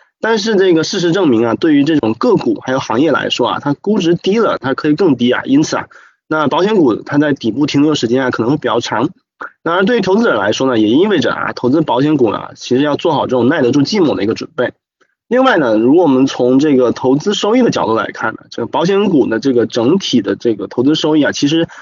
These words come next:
并没有像大家想象那么耀眼。呃，保险股近三年来的投资收益水平啊，其实是大幅低于市场水平的啊，这点大家都知道了。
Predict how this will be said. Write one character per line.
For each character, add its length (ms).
并 140
没 60
有 120
像 160
大 100
家 80
想 220
象 120
那 80
么 120
耀 180
眼。 300
呃， 360
保 120
险 100
股 140
近 180
三 280
年 160
来 160
的 100
投 140
资 100
收 180
益 60
水 160
平 180
啊， 200
其 140
实 80
是 160
大 160
幅 160
低 100
于 60
市 140
场 140
水 140
平 200
的 60
啊， 220
这 140
点 120
大 80
家 80
都 140
知 160
道 140
了。 100